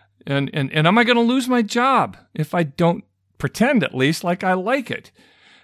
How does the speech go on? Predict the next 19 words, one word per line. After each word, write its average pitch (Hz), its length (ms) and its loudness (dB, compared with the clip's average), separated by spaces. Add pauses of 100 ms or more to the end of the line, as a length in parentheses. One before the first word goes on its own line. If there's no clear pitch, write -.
(380)
These 214 340 4
are 214 100 4
serious 196 640 0
crises 165 540 2
of 156 140 -2
conscience 165 540 -2
for 151 160 -4
which 143 280 -4
people 175 400 -2
need 147 320 0
to 160 100 -4
be 131 240 -4
prepared. 151 680 -6 (600)
Others, 190 460 4 (100)
obviously, 139 800 -2
and, 131 240 -2 (100)
and 120 300 -4 (160)
rightly, 135 480 -2
are 120 220 0